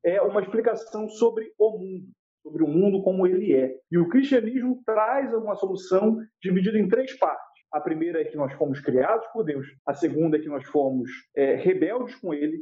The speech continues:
e a terceira é que ele irá nos libertar das enrascadas em que nós mesmos nos metemos, né? A gente chama isso de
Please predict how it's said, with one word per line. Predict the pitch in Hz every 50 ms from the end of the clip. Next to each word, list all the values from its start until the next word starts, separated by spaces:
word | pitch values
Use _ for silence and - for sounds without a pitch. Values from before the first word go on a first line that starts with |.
| - _ -
e | 170
a | 170
terceira | 175 - 170 156 - - - 156 165 170 175 170 -
é | 156 165
que | 165 165 - - 170 160 - - _ _
ele | 165 165 180 208 226 233 226 226 240 247 233 -
irá | 175 180 175 151 139 139 143 151 165 185 190 190 190 - - _ _ _ _ -
nos | 180 220 247 269 285 226
libertar | 220 233 240 196 202 180 - - - 156 160 170 185 185 - - _ -
das | 170 160 160
enrascadas | 185 185 175 180 170 - - - 170 170 180 170 175 170
em | 175 170
que | 170
nós | 175 180 175 151
mesmos | 156 160 175 156 160 170 165 165 - - _ _
nos | - 170 165 170
metemos, | 185 180 - - 147 131 117 113 113 113 -
né? | 123 127
A | 120
gente | 131 147 143
chama | - - 170 160 156 147
isso | 151 165 - -
de | 143 147 160 156 -